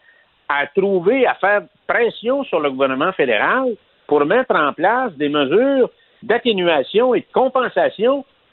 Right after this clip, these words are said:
comme le fait les <coughs> États-Unis avec le Bill Farm,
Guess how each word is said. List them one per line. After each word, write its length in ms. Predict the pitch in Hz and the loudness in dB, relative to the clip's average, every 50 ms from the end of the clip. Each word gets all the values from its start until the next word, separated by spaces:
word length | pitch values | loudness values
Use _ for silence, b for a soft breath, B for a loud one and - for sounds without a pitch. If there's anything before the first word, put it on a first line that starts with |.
| _ | _
comme 220 | - 320 320 320 294 | 0 0 0 2 2
le 140 | 277 233 | 2 0
fait 260 | - - 285 302 302 285 | 2 2 2 2 2 2
les 200 | 254 220 220 233 | 0 0 -2 -2
<coughs> 0 | |
États-Unis 600 | 180 190 185 160 - - 156 156 196 254 285 285 | -4 -6 -6 -6 -6 -6 -8 -6 -4 -2 0 2
avec 300 | 247 170 151 185 170 - | 2 2 2 0 0 0
le 140 | 156 151 143 | 0 0 2
Bill 240 | 135 208 208 170 135 - | 2 2 0 0 -2 -2
Farm, 400 | - 202 233 269 285 294 277 226 | 0 0 0 0 -2 -4 -6 -8